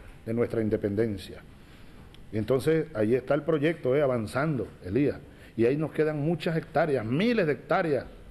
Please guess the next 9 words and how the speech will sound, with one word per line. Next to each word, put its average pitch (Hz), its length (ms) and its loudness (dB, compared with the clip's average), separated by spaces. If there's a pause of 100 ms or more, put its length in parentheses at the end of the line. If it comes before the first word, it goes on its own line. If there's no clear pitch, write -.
(280)
para 123 180 4
la 117 140 0
soya, 131 440 2 (1500)
para 117 520 4
el 117 100 2
maní, 120 500 0 (360)
para 117 180 4
el 117 100 2
maíz, 127 440 2